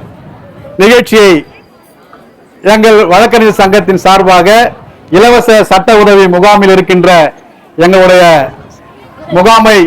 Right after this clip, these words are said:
நான் வழிநடத்தக்கூடிய அம்மா அவர்கள், இந்த நாங்கள் இந்த பள்ளியில்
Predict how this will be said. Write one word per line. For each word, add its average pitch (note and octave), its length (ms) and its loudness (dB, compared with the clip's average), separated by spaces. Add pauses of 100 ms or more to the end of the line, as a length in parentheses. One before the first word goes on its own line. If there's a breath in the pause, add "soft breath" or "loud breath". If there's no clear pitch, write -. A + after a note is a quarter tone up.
(280)
நான் F3+ 160 0
வழிநடத்தக்கூடிய F#3+ 720 0
அம்மா G3+ 240 0
அவர்கள், F#3+ 320 2 (1300)
இந்த G#3 140 2 (640)
நாங்கள் A#3+ 560 0 (920)
இந்த G3 120 0 (140)
பள்ளியில் A#3+ 500 2